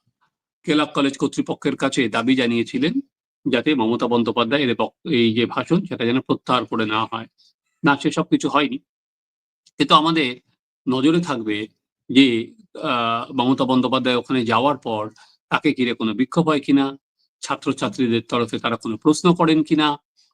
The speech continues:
সেই দিকে কিন্তু নজর থাকবে। এমনি মমতা বন্দ্যোপাধ্যায় আমি দেখলাম বিভিন্ন মিডিয়াতে বলেছেন যে তিনিও ব্যাট করতে প্রস্তুত, যদি কোনো অভয়া নিয়ে কোনো, আহ, প্রশ্ন আসে তিনি তার উত্তর দেবেন, তিনি তৈরি হয়ে গিয়েছেন।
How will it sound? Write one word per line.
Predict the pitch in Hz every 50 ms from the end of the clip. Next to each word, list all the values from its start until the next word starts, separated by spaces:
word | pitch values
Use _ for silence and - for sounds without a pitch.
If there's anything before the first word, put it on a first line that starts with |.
| _ _ _ _
সেই | - 151 139 139
দিকে | 135 131 - 151 139
কিন্তু | - 151 151 139
নজর | 127 113 110 110 120 117 _
থাকবে। | - 123 104 98 120 117 - _ _ _ _ _ _ _ _ _ -
এমনি | 147 131 139 139 147 147
মমতা | 135 131 131 135 143 139 139
বন্দ্যোপাধ্যায় | 131 135 135 127 131 127 135 123 127 131 127
আমি | 127 127
দেখলাম | 127 123 123 139 143 139 127
বিভিন্ন | 120 120 113 127 127 127 127
মিডিয়াতে | 120 123 123 120 131 127 123 135
বলেছেন | 120 123 127 139 139 - 156 147 147 - _ _ _ _ _ _ _ -
যে | - 127 127 127
তিনিও | - - 131 123 135 139 135 131 127
ব্যাট | 127 117 123 120 - -
করতে | - 139 - - 143
প্রস্তুত, | - - 131 123 - - 175 160 156 -
যদি | - 214 170 160 139 120 127 123
কোনো | 113 - 131 127 127 123 120 120 - _ _ _ _ _ _ _ -
অভয়া | 147 123 117 135 135 131 127
নিয়ে | 127 127 127 123 123 123
কোনো, | 123 123 120 123 123 120 120 127 - -
আহ, | 190 143 120 117 113 113 113 113
প্রশ্ন | 117 - - 135 - - - 151
আসে | 131 123 - 170 170
তিনি | 170 - 131 127 123
তার | - 131 123 135
উত্তর | 156 151 _ - 160 147
দেবেন, | 135 156 151 190 247 254
তিনি | - - - 143 - - _ _ _ _ _ _ _ _ _ -
তৈরি | 156 156 165 170
হয়ে | 165 - 151 147 143
গিয়েছেন। | 131 113 113 113 110 - 117 104 104